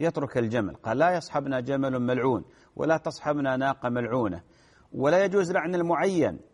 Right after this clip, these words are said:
ما يجوز الإنسان يقول: "لعنة الله عليك يا فلان". ما يجوز، حرام. عندنا اللعن بالعموم: "لعنة الله على الكافرين، لعنة الله على الظالمين، لعنة الله على الفاسقين، لعنة الله على المجرمين".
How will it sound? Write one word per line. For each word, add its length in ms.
ما 160
يجوز 240
الإنسان 360
يقول: 240
"لعنة 340
الله 180
عليك 280
يا 60
فلان". 340
ما 160
يجوز، 300
حرام. 400
عندنا 380
اللعن 340
بالعموم: 480
"لعنة 400
الله 480
على 200
الكافرين، 760
لعنة 420
الله 460
على 180
الظالمين، 840
لعنة 360
الله 460
على 180
الفاسقين، 800
لعنة 400
الله 460
على 180
المجرمين". 520